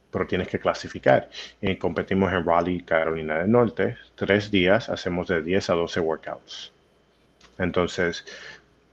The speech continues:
el Black Challenge, para, para cerrar el, el, el, el capítulo ese, Black Challenge ofreció abrir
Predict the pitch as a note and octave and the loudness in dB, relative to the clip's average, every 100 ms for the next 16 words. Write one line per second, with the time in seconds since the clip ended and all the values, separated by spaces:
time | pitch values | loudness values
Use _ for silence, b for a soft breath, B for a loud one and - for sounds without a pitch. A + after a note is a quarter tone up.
0 | _ _ - G2+ F#2+ F2 - A2 A2 F#2 | _ _ -2 2 6 6 4 2 4 4
1 | G#2 - E2+ E2 E2+ - F2 E2 F#2 F2+ | 0 0 2 2 0 -2 -2 0 -2 0
2 | F2 F2+ F#2 F#2 F2+ F#2 F2 E2+ E2 F2 | 0 0 0 -2 -2 -2 -2 -4 -6 -6
3 | F2 F2 E2+ D#2+ - F2 G#2 A#2+ B2+ F2 | -6 -6 -10 -8 -6 0 2 4 2 0
4 | F2 E2+ - F#2 F#2 F2+ G2 F2 - F#2+ | 0 0 0 0 0 -2 -2 -4 2 2
5 | F2+ F#2 F#2 | 2 0 -2